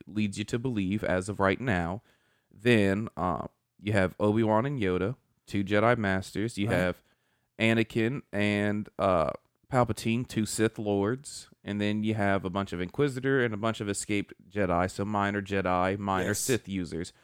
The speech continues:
Speaker 1: That's pretty balanced to me, it sounds.
Speaker 2: It
Speaker 1: You know what I
Speaker 2: seems, it
Speaker 1: mean?
Speaker 2: seemed that way, yes.
Speaker 1: So it seems like the prophecy did indeed for, fulfill itself. Anakin was still the chosen one, not Luke. I mean, Luke is the one that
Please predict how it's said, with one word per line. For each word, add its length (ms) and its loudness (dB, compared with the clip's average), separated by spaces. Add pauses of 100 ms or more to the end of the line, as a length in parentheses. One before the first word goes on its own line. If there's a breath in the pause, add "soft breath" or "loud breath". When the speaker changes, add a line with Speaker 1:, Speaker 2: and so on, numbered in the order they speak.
(260)
Speaker 1:
That's 120 2
pretty 220 4
balanced 540 6
to 60 0
me, 240 2
it 120 2
sounds. 480 -2
Speaker 2:
It 60 -4
Speaker 1:
You 100 2
know 120 8
what 120 8
I 40 4
Speaker 2:
seems, 100 2
it 40 4
Speaker 1:
mean? 120 2
Speaker 2:
seemed 200 6
that 160 8
way, 120 4
yes. 320 2
Speaker 1:
So 100 8
it 80 6
seems 360 2
like 280 6
the 80 2
prophecy 680 4
did 380 6
indeed 380 2
for, 260 8
fulfill 420 2
itself. 480 4
Anakin 460 4
was 100 2
still 200 2
the 80 -2
chosen 480 0
one, 180 0
not 220 4
Luke. 480 0
I 80 2
mean, 200 0
Luke 200 2
is 120 -6
the 80 -2
one 200 4
that 160 2